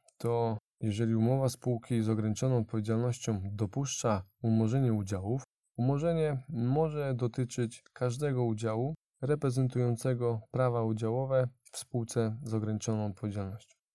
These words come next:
Dopuszcza się także umorzenie części udziału, o ile stanowi tak umowa spółki. Umorzenie udziałów nie musi dotyczyć wszystkich wspólników spółki z o o.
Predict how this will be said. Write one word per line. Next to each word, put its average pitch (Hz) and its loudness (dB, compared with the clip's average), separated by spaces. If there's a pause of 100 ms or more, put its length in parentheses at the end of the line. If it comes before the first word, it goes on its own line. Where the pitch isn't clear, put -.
(800)
Dopuszcza 160 0
się 131 -4
także 131 -2
umorzenie 123 0 (180)
części 135 -4
udziału, 113 -2
o 131 -4
ile 131 2 (280)
stanowi 127 -2
tak 110 -2
umowa 117 0
spółki. 123 -6 (560)
Umorzenie 143 -2
udziałów 131 0 (240)
nie 110 4
musi 131 0
dotyczyć 113 -2
wszystkich 120 -2
wspólników 113 0
spółki 107 -4
z 95 -4
o 98 0
o. 120 0